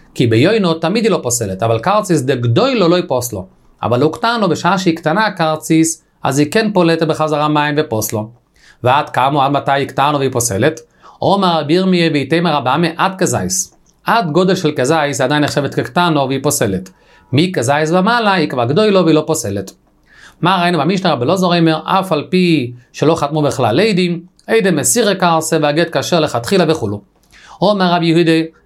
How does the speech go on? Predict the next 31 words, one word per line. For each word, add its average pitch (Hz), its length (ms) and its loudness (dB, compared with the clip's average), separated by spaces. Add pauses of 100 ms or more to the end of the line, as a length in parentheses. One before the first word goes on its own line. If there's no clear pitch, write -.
(100)
עומר 170 300 2
רב, 143 280 -2
"הלא 143 260 2
חקר 165 380 0
רבי 143 160 -2
אלעזר 156 340 2
בגיטין." 147 540 -2 (800)
דהיינו 160 460 2
שעדי 160 360 2
מסירי 160 440 0
קרסה 147 560 -2
ואפילו 131 320 0
פסול 170 240 2
דרבנון 147 640 0
אין, 160 260 0 (340)
אפשר 143 220 -2
לכתחילה 165 760 0 (220)
לתת 165 340 0
כזה 185 260 2
גט, 165 260 0
יש 165 140 -4
רק 190 160 -2
עצה 214 240 0
טויבו 214 600 0 (360)
לחתום 214 520 0
מפני 196 240 -2
תקנו 214 360 0
אילום. 180 380 -2 (320)
אבל 123 140 2
רק 143 160 2
בגיטין. 175 540 0